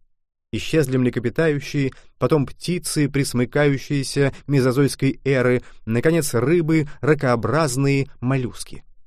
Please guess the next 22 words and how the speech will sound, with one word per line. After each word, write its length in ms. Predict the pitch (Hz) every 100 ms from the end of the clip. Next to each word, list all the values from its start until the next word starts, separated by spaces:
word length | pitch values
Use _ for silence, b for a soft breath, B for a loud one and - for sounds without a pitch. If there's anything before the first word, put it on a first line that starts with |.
| _ _ _ _ -
В 100 | 110
небытие 520 | 139 151 147 160 196
погружаются 840 | 175 156 156 139 180 160 - 151
зоофиты 720 | 123 143 139 - - 185 156
переходной 760 | 147 147 143 - 147 139 139 -
эпохи. 680 | 147 147 - 95 - - - - _ _ _ _ _
Вся 260 | - - 156
жизнь 400 | 131 190 160 131
на 160 | 139 139
Земле 600 | 127 139 135 180 170 - b b
заключена 580 | 113 143 156 151 160 165
в 60 |
одном 420 | 160 143 165 160 156
«мне», 540 | 156 165 147 110 90 - -
только 240 | - 143 147
моё 240 | 143 165
сердце 720 | 151 - - 165 117 - -
бьётся 460 | 110 110 151 - 120
в 40 |
этом 320 | 135 131 123
безлюдном 720 | 113 127 104 107 135 110 120 127
мире. 440 | 123 107 80 -